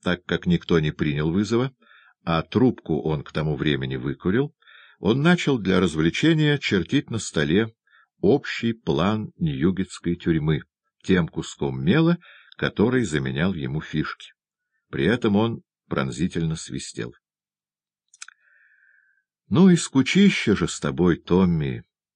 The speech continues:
после долгого молчания сказал Плут, перестав свистеть и повернувшись к мистеру Читлингу.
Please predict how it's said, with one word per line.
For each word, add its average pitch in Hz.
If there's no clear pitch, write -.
после 82
долгого 85
молчания 78
сказал 67
Плут, 117
перестав 71
свистеть -
и 90
повернувшись 80
к -
мистеру 69
Читлингу. -